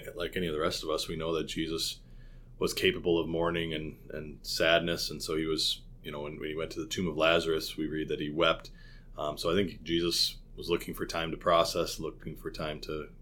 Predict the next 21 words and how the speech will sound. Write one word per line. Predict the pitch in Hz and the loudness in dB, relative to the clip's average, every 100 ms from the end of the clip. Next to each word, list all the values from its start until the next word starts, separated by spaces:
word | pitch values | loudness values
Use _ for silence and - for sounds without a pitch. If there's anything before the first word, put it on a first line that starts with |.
| - - - - | -16 -16 -16 0
gre-, | 90 82 | 0 2
get | - 87 | 0 0
through | 95 95 | 0 2
this, | 85 - | 2 2
'cause | 92 | -2
John | 85 90 101 92 - - - - - | 2 4 4 2 -8 -18 -18 -18 -8
was | 95 87 | -2 4
not | 90 | 6
only, | 90 92 87 85 73 - - | 8 8 6 4 -2 -10 -6
uh, | 80 78 | -2 -2
his | 82 | -4
friend, | - 90 95 | 0 2 6
he | |
was | 85 | 4
his | 80 - | 4 2
cousin, | 92 95 98 82 | 4 4 4 6
relative, | 90 95 - 80 - | 6 6 2 -2 -4
you | 76 | -4
know, | 78 | -2
and | 80 - | -4 -2
so | 82 78 | -2 -2